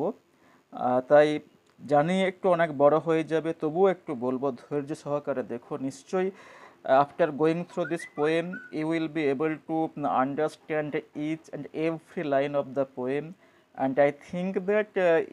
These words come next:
you, um, are not, uh, required to go to any other places to search, uh, uh, this poem to have a fully grasp of this poem। এই কবিতা পড়ার জন্য আর অন্য কোথাও যেতে হবেই না, যদি এই ভিডিওটা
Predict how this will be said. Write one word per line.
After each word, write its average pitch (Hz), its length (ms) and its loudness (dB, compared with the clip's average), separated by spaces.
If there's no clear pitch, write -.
you, 160 140 0
um, 160 180 -8
are 147 120 6
not, 151 220 0
uh, 151 60 0
required 151 460 -2
to 151 60 -6
go 139 60 0
to 143 60 -6
any 151 180 -4
other 135 240 2
places 165 420 -6
to 147 60 -6
search, 139 500 -2
uh, 143 120 0
uh, - 720 -6
this 143 140 -6
poem 143 260 2
to 147 60 -2
have 139 280 0
a - 20 8
fully 143 400 -4
grasp 131 340 0
of 123 40 -6
this 120 120 -12
poem। 101 240 -8
এই 160 160 0
কবিতা 208 360 4
পড়ার 175 340 6
জন্য 190 200 2
আর 185 120 4
অন্য 160 140 -2
কোথাও 175 200 0
যেতে 131 220 -2
হবেই 135 460 0
না, 180 60 0
যদি 160 160 -6
এই 156 60 -6
ভিডিওটা 143 380 -6